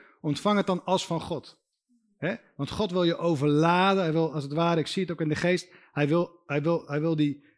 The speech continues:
die olie over je heen gieten. En dat het over je heen druipt. En dat het gewoon effect heeft. Het blijft aan je kleven. Vader, in de naam van Jezus Christus spreek ik leven uit over deze groep. Over uw kinderen.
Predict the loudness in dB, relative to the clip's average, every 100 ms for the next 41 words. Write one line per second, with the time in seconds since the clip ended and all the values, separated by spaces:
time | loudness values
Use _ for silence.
0 | _ -4 2 8 8 8 4 4 4 6
1 | 6 6 2 0 0 0 -6 -10 _ _
2 | _ _ _ _ -8 -6 -8 -10 -6 -2
3 | 0 2 2 2 0 0 2 4 2 -2
4 | -14 -20 _ _ _ _ -8 -6 -6 -6
5 | -8 -8 -6 -6 -4 -6 -6 -4 -6 -8
6 | -10 -10 -8 -6 -2 -2 -4 -8 -20 _
7 | -2 2 4 4 2 4 6 8 6 2
8 | 2 6 8 6 4 -4 -6 -4 -4 -6
9 | -14 -16 -20 -20 -20 -20 _ -6 4 6
10 | 8 6 6 8 10 12 12 10 2 0
11 | 0 0 -2 -16 -20 -20 _ 0 2 2
12 | 2 2 0 -4 -2 -2 -4 -20 _ _
13 | _ -4 -4 2 2 2 2 2 0 -6
14 | -14